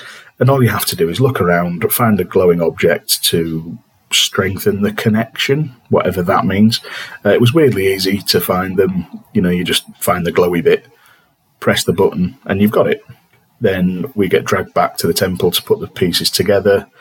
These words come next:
The first mocks us as being too late and, you know, just talk shit at us, basically, and, you know, in victory. Uh, the Doctor and the Time Lords thought that the first might do this,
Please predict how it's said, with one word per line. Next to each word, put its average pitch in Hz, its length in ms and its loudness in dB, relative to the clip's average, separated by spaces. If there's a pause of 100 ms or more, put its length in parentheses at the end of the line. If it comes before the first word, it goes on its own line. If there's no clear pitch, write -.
(360)
The 123 60 0
first 117 300 2
mocks - 380 0
us 85 140 0
as 85 100 -2
being 85 280 0
too 80 240 -2
late 82 500 2
and, 87 520 -2 (360)
you 110 100 2
know, 78 180 -4 (600)
just - 280 -6
talk - 280 0
shit - 260 -2
at - 140 -4
us, 76 100 0
basically, - 560 0 (520)
and, 87 360 2
you 92 140 2
know, 76 100 2
in 85 180 4
victory. 82 540 0 (320)
Uh, 95 140 2
the 113 100 0
Doctor 117 280 0
and 92 80 0
the 87 40 -4
Time 92 300 -2
Lords 90 360 -2
thought 87 400 0
that 90 140 2
the 82 60 -2
first 85 320 0
might 85 240 0
do 87 220 2
this, 85 260 2